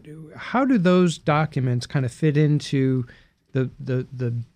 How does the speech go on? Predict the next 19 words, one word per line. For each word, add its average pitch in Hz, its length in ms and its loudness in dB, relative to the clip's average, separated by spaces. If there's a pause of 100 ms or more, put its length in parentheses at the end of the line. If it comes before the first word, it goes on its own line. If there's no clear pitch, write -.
(160)
the 135 100 -2
bigger 160 280 4
perspective 131 680 -2
in 120 140 -2
terms 147 280 0
of 120 120 -2
how 151 220 -2
cybersecurity 147 1200 0 (560)
or 139 120 2
the, 135 200 0
the 127 180 0
government's 160 580 2
perception 156 640 0
of 131 60 0
cybersecurity 135 760 0
is 117 160 2
evolving, 117 580 -2
and, 107 200 -6
and 113 300 -6